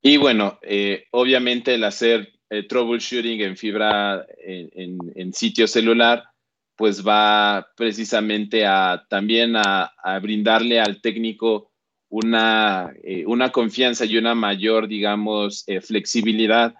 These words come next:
para estar haciendo pruebas en diferentes tipos de escenarios, ya sea obviamente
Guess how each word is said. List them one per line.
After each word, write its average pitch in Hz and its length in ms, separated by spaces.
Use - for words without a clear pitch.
para 107 220
estar 110 320
haciendo 110 440
pruebas 107 400
en 98 100
diferentes 98 580
tipos 98 320
de 98 80
escenarios, 117 580
ya 98 220
sea 98 180
obviamente 95 680